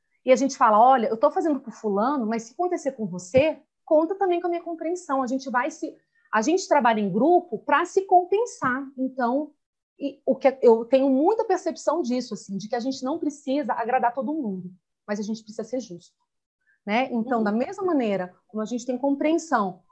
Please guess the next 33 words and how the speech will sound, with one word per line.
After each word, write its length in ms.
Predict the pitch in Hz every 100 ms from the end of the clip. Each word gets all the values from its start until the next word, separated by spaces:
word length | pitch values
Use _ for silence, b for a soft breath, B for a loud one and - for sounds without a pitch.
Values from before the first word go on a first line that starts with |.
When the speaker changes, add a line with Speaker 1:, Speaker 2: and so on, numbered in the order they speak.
| _
Speaker 1:
com 80 | 240
a 20 |
mãe 160 | 220 277
solteira 580 | 285 302 311 302 311 320
que 60 |
tá 80 | 302
com 100 | 285
não 80 | 285
sei 120 | 285
o 60 | 285
quê, 180 | 285 214
aí 160 | 240 285
tem 140 | 302
um 80 | 320
colega 480 | 330 320 269 285 311
que 280 | - _ -
tá 80 |
acompanhando 520 | 285 294 277 294 294 285
o 80 |
pai 260 | - 285 302
no 100 | 302
hospital, 560 | 302 - - 262 269 277
que 80 |
tá 100 | -
com 160 | 269 277
covid, 480 | 277 262 254 254 240
tá, 180 | 269 269
ou 140 | 262
tá 120 | 262 269
ajudando 500 | 254 233 302 349 330
a 100 | 302
família 460 | 311 277 277 294
porque 420 | 294 233 - 277